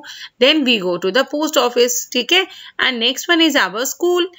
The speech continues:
और स्कूल आपका मालूम है क्या होता है आपका स्कूल? जहाँ आप एजुकेशन के लिए आप जाते हैं, ठीक है। Like next one is your bank।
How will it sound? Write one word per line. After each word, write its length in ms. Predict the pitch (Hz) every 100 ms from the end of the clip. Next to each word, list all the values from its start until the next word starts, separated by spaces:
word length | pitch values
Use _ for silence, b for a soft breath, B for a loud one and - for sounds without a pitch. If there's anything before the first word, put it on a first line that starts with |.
| B -
और 220 | 214 202
स्कूल 420 | - - 277 311 330
आपका 340 | 254 - 269
मालूम 380 | 240 185 202 240
है 100 | 277
क्या 180 | 277 254
होता 240 | 254 262
है 40 | 262
आपका 240 | 254 262
स्कूल? 300 | 262 277 285
जहाँ 600 | 233 196 233 220 - 220
आप 120 | 254
एजुकेशन 640 | 226 175 190 214 233 294 269
के 180 | 254 202
लिए 320 | 180 190 202
आप 260 | 208 226 233
जाते 400 | 190 175 165 160
हैं, 240 | 175 165 160
ठीक 260 | - 190
है। 180 | 320 330 B B B B -
Like 300 | 220 226 233
next 280 | 254 277 -
one 180 | 330 311
is 120 | 277 269
your 180 | 254 269 220
bank। 340 | 269 233 175